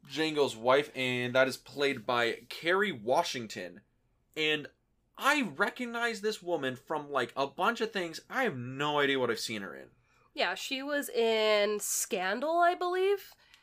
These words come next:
Speaker 2: She was the star of that show where she was, um, I think, dating the president. Yeah, Scandal. Uh, she was also in Ray with Jamie Foxx.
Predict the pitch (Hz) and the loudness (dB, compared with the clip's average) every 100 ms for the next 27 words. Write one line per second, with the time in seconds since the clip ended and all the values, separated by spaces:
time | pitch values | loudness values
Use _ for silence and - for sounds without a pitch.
0 | _ _ 233 - 240 247 214 220 226 208 | _ _ -12 -8 -4 -4 -4 -4 0 0
1 | 196 196 208 - 220 208 202 190 - 202 | 0 0 0 0 0 2 0 -4 -6 -6
2 | 190 185 185 180 175 175 151 143 160 - | -4 -4 -4 -6 -6 -6 -6 -8 -14 -14
3 | 220 214 190 190 190 208 185 180 175 - | -10 -10 -8 -6 -2 -2 0 -4 -6 -2
4 | 190 196 202 196 165 - 196 175 160 - | -2 -2 -4 -4 -6 -2 -2 -2 -6 -14
5 | - _ - 190 190 190 226 196 185 190 | -20 _ 0 2 4 2 -2 -2 -2 -2
6 | 220 196 190 190 190 190 196 208 190 165 | -2 0 -2 -6 -8 -4 -2 -2 -2 -8
7 | 170 - 214 302 - - - | -8 -4 -2 -2 -4 -4 -4